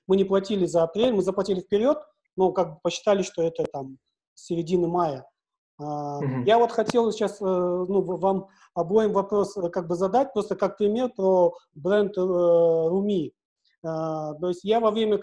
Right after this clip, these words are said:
Speaker 2: Мгм.
Speaker 1: карантина, э, мы сидели, как бы я сидел и думал, вот, ну, периодически такое приходит, да, то есть раз в две недели, раз в месяц просто хочется съесть плова,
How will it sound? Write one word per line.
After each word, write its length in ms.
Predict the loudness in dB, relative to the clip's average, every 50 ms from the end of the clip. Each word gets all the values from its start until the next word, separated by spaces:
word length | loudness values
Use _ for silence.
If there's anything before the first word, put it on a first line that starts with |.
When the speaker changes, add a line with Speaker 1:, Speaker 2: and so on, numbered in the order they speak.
| 2 2
Speaker 2:
Мгм. 280 | 2 2 2 0 0 0
Speaker 1:
карантина, 280 | 0 -2 -4 -6 -8 _ _ _ _ _ _ _ _ -4
э, 280 | 0 0 2 2 0 0
мы 160 | 0 -2 -4
сидели, 920 | -4 -6 -10 -6 -4 -2 -2 0 0 2 2 2 2 2 2 2 0 -2 -2 -4
как 140 | -6 -6 -4
бы 80 | -4
я 60 | -6 -6
сидел 340 | -6 -8 -6 0 0 2 2
и 40 | 2
думал, 280 | 0 -2 0 0 0 2
вот, 220 | 2 2 0 0 -2 -10 _ _ _ -4
ну, 120 | -4 -4
периодически 600 | -4 -4 -2 0 0 0 -2 -6 -12 -14 -16 -10
такое 380 | _ -10 -4 0 0 0 0 -2
приходит, 520 | -4 -8 -8 -4 -4 -2 -2 -2 -4 -2
да, 140 | -2 -2 -2
то 120 | -2 -6 -10
есть 160 | -12 -12 _ _ _ _ _ _ _
раз 380 | 0 2 2 2 2 0 -6 -10
в 180 | -10 -10 -10 -10
две 340 | -6 -2 -2 0 0 -2 -2
недели, 300 | 0 0 2 2 2 0 0 -2
раз 180 | -4 -4 -4 -4
в 20 |
месяц 300 | -6 -6 -6 -10 -12 -14 _ _ _ _ _ _ _
просто 260 | -6 -6 -6 -4 -8
хочется 880 | -6 -4 -6 -6 -6 -10 -6 -2 0 0 0 -2 -4 -6 -8 -10 -10 -12
съесть 320 | -10 -8 -8 -8 -8 -8 _
плова, 400 | -2 0 0 0 0 -2 -4